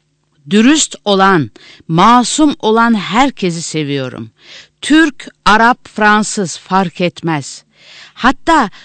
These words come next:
Türkiye'den bir Türk arkadaşımı buraya davet ettim.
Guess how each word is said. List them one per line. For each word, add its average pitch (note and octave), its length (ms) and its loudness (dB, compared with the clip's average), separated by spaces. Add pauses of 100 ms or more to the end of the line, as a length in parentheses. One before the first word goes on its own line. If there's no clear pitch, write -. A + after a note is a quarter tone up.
(120)
Türkiye'den B3+ 920 0
bir A#3 160 0
Türk - 460 -4 (100)
arkadaşımı G3 920 -2 (300)
buraya A#3+ 520 2
davet D#3 420 -2
ettim. C#3 400 -12